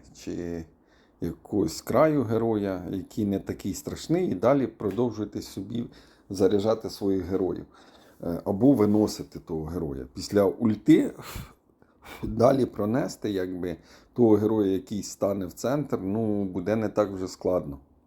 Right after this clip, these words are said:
М. Герой для Титана, ну, як там до Магри, чи як, можна використовувати. Для початківців можна використовувати.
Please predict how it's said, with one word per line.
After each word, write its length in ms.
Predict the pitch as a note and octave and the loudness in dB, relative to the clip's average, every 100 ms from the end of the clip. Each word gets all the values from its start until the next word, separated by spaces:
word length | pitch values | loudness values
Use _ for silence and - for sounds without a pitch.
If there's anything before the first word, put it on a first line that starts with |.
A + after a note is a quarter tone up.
| _ _ _ _ _ _ - - | _ _ _ _ _ _ -20 -8
М. 220 | E2+ D2+ C#2 _ _ _ - | -4 -4 -6 _ _ _ -10
Герой 480 | F2+ A2 C#3 G3 F3+ A#2 F#2 | -2 2 4 4 2 -2 -8
для 320 | G2 A2 C3+ | -2 4 4
Титана, 580 | - C#3 D#3 E3+ C#3+ A2+ | 4 0 0 0 0 -2
ну, 160 | A2+ | 0
як 260 | A#2 G2+ - | 0 -2 -2
там 180 | F#2+ F2+ | -6 -6
до 120 | F#2+ | -4
Магри, 400 | G#2+ B2 F#2 - | -4 -4 -6 -10
чи 160 | - E2 | -8 -4
як, 260 | F#2+ G2+ - - - _ | -4 -4 -10 -20 -20 _
можна 320 | G2 A#2 A2 | 2 2 4
використовувати. 1080 | G#2+ G2+ - G2+ G2 - G2 E2 D#2 - D#2 - _ _ - | 2 2 2 0 0 0 2 2 -2 -8 -16 -16 _ _ 0
Для 120 | G2 | 0
початківців 720 | A2 - - - E3 D3 - | 0 -2 -4 -4 -6 -4 -2
можна 280 | A2 A2+ G#2+ | 0 0 -2
використовувати. 1000 | G2 F2 F#2+ D#2+ - F#2+ F2 D2+ - | -2 -2 -6 -6 -4 -2 0 -4 -8